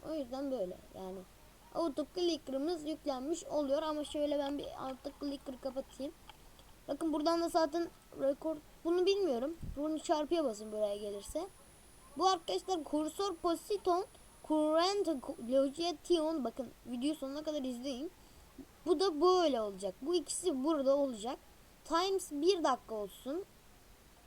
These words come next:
Tamam mı? Bu seconds arkadaşlar mesela iki yaparsanız bunu iki saniyede bir tıklar. Ee, sonra, e, işte auto clicker'ımız bu sayede yüklenmiş oluyor arkadaşlar.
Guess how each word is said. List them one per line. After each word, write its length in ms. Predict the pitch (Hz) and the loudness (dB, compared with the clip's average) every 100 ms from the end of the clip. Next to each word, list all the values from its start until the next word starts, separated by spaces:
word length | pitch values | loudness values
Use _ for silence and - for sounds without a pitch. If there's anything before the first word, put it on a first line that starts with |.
| - - - - - - | -20 -20 -20 -18 -18 -8
Tamam 280 | 269 311 311 | 0 2 2
mı? 160 | 208 170 - - - - | -2 -8 -14 -20 -14 -8
Bu 60 | |
seconds 460 | 302 381 - 403 392 | -2 0 0 -2 0
arkadaşlar 440 | 359 349 370 370 | 0 2 0 0
mesela 580 | 359 330 349 359 370 320 - - | 0 0 2 2 2 0 -4 -12
iki 220 | 262 - | -4 0
yaparsanız 560 | 403 359 349 302 269 277 | 2 4 2 2 -2 -2
bunu 120 | 370 - | -4 -2
iki 160 | 302 - | -4 -4
saniyede 680 | - 370 339 339 370 381 | -2 2 2 4 4 6
bir 160 | 311 320 | 6 4
tıklar. 600 | - - - 165 - - - - - - - - - - - - - - - - | 2 -12 -10 -10 -12 -20 -20 -20 -20 -20 -20 -20 -20 -20 -20 -20 -20 -20 -18 -8
Ee, 500 | 277 254 240 233 226 | -2 0 0 0 -2
sonra, 480 | 226 381 359 359 392 370 - - - | 0 0 2 2 0 -2 -6 -18 -10
e, 140 | 320 285 - | -6 -6 -8
işte 280 | 330 - 320 | -8 -4 2
auto 340 | 349 392 370 302 320 | 4 4 0 -4 0
clicker'ımız 520 | 339 - 330 349 349 | 0 0 0 0 0
bu 200 | 302 605 | -4 -6
sayede 500 | - 381 320 302 285 | 0 4 4 4 2
yüklenmiş 680 | 427 381 381 403 392 392 392 | 4 4 4 2 2 2 2
oluyor 200 | 320 302 | 2 2
arkadaşlar. 560 | 302 302 294 - 381 | 2 0 0 0 0